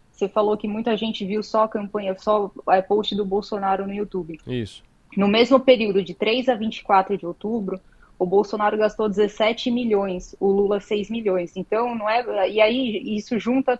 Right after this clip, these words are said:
Speaker 1: além do montante,
Speaker 2: É
Speaker 1: pra quem
Speaker 2: três
Speaker 1: não
Speaker 2: pra um,
Speaker 1: sabe,
Speaker 2: né?
Speaker 1: funciona como leilão.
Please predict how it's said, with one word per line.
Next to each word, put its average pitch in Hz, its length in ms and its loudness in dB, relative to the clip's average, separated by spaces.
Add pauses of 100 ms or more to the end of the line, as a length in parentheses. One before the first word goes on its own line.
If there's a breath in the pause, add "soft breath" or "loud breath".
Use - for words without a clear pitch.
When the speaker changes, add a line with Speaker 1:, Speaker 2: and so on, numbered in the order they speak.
(120)
Speaker 1:
além 214 320 4
do 269 100 2
montante, 247 540 0
Speaker 2:
É - 40 -4
Speaker 1:
pra - 60 -2
quem 170 60 2
Speaker 2:
três 175 160 4
Speaker 1:
não 220 40 -4
Speaker 2:
pra 202 140 6
um, 185 40 6
Speaker 1:
sabe, 208 200 6
Speaker 2:
né? 131 120 2
Speaker 1:
funciona 226 300 -2
como 226 240 2
leilão. 240 440 2